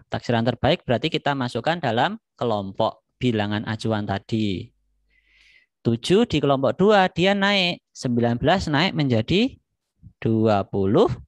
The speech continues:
Nolnya ditaruh di sini. Karena tujuh jadi nol. Kemudian dibagi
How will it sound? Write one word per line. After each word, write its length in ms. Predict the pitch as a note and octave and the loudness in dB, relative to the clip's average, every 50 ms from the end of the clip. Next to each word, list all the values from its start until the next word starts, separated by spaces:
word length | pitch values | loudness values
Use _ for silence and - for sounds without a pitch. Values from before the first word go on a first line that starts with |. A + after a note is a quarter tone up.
| _ _ _ _ _ _ _ _ _ _ _ _ _ _ _ _ _ _ _ _ _ _ _ _ _ _ - | _ _ _ _ _ _ _ _ _ _ _ _ _ _ _ _ _ _ _ _ _ _ _ _ _ _ -4
Nolnya 320 | G2+ G2 G2+ A2 C#3 E3 - | -2 0 2 2 2 0 0
ditaruh 880 | - D3+ E3+ G3+ A3 _ _ _ _ _ _ _ - F#2+ F#2 G2+ A2 | 0 0 -2 -2 -4 _ _ _ _ _ _ _ -6 -4 -2 -2 -4
di 80 | - G2+ | -4 -6
sini. 340 | F#2 - G2 G2+ A2 A#2+ A#2+ A2+ G2 E2+ - - _ _ _ _ _ _ _ _ _ _ _ _ _ _ _ _ - - - - _ _ _ | -4 -2 0 2 2 2 2 2 0 -4 -8 -14 _ _ _ _ _ _ _ _ _ _ _ _ _ _ _ _ -20 -20 -20 -20 _ _ _
Karena 240 | _ - G#2 G#2 A2 | _ -6 -4 -4 -4
tujuh 320 | A2+ B2 A2+ - E3+ F3 | -4 -4 -2 -2 -2 0
jadi 240 | - C3 - A#2+ G#2 | 0 -2 -2 -2 0
nol. 400 | G#2+ A#2+ C3 B2+ A2 G2 F#2+ G#2+ - - - | 2 2 4 4 2 0 -2 -6 -8 -8 -6
Kemudian 480 | - G#2 G#2+ G#2 - - B2 D3 E3+ F3 | -4 -4 -4 -2 -2 0 0 0 0 -2
dibagi 1040 | - - F3 F#3 G3+ G3 - - D#3+ D#3+ E3 - _ - - F3+ C#3 A2 G2+ - | -2 -2 0 0 0 0 2 2 4 4 4 0 _ -4 -2 0 0 0 -2 -6